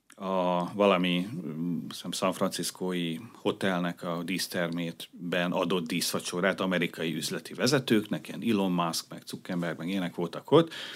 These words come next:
És mikor belépett a Xi Jinping, az amerikai cégvezetők, ezek álló ovációval fogadták a, a Xi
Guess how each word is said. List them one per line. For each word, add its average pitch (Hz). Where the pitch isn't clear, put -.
És -
mikor 107
belépett 110
a 92
Xi 123
Jinping, 139
az 117
amerikai 90
cégvezetők, 117
ezek 98
álló 90
ovációval 78
fogadták -
a, 80
a 82
Xi 85